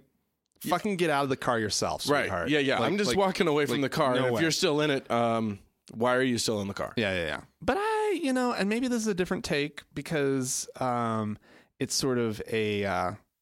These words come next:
Speaker 2: it, it, I'm a man who dates men.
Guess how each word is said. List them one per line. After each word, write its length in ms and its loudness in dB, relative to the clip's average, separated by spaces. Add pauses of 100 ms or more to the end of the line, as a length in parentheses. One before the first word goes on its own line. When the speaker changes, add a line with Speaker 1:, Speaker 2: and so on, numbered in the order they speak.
(460)
Speaker 2:
it, 380 -4
it, 200 -8 (120)
I'm 180 0
a 60 -2
man 400 -2
who 320 -6
dates 460 -8
men. 380 -8